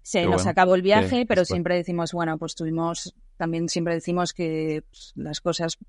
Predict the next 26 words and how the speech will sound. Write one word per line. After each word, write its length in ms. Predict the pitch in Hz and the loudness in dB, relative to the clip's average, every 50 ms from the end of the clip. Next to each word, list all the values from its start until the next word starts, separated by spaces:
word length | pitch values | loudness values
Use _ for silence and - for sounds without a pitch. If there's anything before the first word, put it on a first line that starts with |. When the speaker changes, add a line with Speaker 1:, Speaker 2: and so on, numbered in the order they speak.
| - - | -12 -4
Speaker 1:
pasan, 380 | - 170 180 - 202 202 208 202 | -2 -2 0 0 0 0 2 2
no 100 | 180 170 | 0 0
puedes 220 | - 170 165 160 | 0 -2 -2 -2
hacer, 480 | 165 156 160 156 156 156 156 160 151 - - - - - - - | -4 -4 -4 -2 -2 -2 -4 -4 -6 -6 -8 -10 -12 -12 -14 -12
tienes 240 | - 165 160 160 - | -10 -8 -8 -8 -6
que 80 | - 170 | -2 0
ir 60 | 170 | 2
adaptándote, 680 | 165 160 160 - - 190 190 202 208 202 202 226 226 | 2 2 2 2 2 2 4 4 2 2 2 2 2
pero, 540 | 226 - 185 165 156 156 151 147 147 151 - _ _ _ _ _ _ _ _ _ - | 2 2 0 0 2 0 0 -2 -2 -4 -8 _ _ _ _ _ _ _ _ _ -4
eh, 800 | 165 160 151 151 147 147 147 147 147 147 151 151 147 147 160 - _ _ _ _ _ _ _ _ - - _ _ _ _ | 0 0 2 2 0 0 0 0 0 0 -2 -2 -4 -4 -8 -10 _ _ _ _ _ _ _ _ -20 -20 _ _ _ _
tuvimos 280 | - 165 160 160 170 165 | -4 -2 0 0 2 2
la 120 | 165 170 | 2 2
suerte 480 | - - - 185 190 185 - 190 190 185 | 0 0 2 2 2 2 0 -2 -2 0
que 120 | 185 170 | -2 -4
justo 440 | 156 - - 175 170 - - - 165 | -4 -4 -6 -6 -6 -2 -2 -2 0
cuando 240 | - 170 165 170 165 | 0 0 0 0 0
nos 200 | 165 170 - - | -2 -2 -2 0
íbamos 280 | 175 165 170 170 160 | 0 0 0 0 0
ya 80 | 175 165 | 0 2
a 40 | 160 | 2
volver, 300 | 165 165 165 190 202 202 | 2 2 4 4 2 2
estuvimos 400 | 185 - - 175 165 165 160 - | 0 -2 -2 0 0 0 0 0
allí 140 | 170 160 160 | -2 -2 -2
cinco 240 | - 165 156 - 170 | -4 -4 -4 -2 -2
meses, 380 | 170 190 202 - 214 185 - | -2 -2 -2 -4 -4 -6 -4
¿no? 180 | 196 202 226 | -4 -4 -4